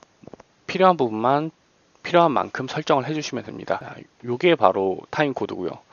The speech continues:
플레이바 같은 경우에는 앞에서 소개드린 타임코드랑 다르게 파이널 컷 프로에서 자체적으로 지원되는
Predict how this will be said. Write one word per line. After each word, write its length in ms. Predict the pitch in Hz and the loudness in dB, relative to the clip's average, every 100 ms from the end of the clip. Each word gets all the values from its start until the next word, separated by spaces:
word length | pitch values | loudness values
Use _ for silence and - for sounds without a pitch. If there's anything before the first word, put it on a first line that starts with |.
| - - - - | -20 -20 -18 -6
플레이바 560 | 208 233 214 - 170 | 0 0 0 4 4
같은 240 | 165 - 151 | 4 2 2
경우에는 1000 | 139 135 127 139 143 143 139 131 123 113 | 4 2 0 2 2 2 -2 -6 -8 -2
앞에서 680 | - - - 139 127 123 123 | -2 -2 0 0 4 4 4
소개드린 640 | 139 139 131 104 104 110 | 0 -2 -2 -2 -4 -4
타임코드랑 560 | 107 143 151 143 127 123 | -2 -2 -2 -2 -2 0
다르게 520 | 104 95 123 123 107 - - - _ | -4 -4 -2 -2 -2 -8 -20 -20 _
파이널 240 | 160 160 | -2 -2
컷 140 | 151 - | -4 -6
프로에서 320 | 151 143 135 | -2 0 -2
자체적으로 460 | - - 123 113 110 | -8 -6 -4 -4 -4
지원되는 760 | 117 113 104 107 107 101 | -4 -2 -2 -2 -4 -8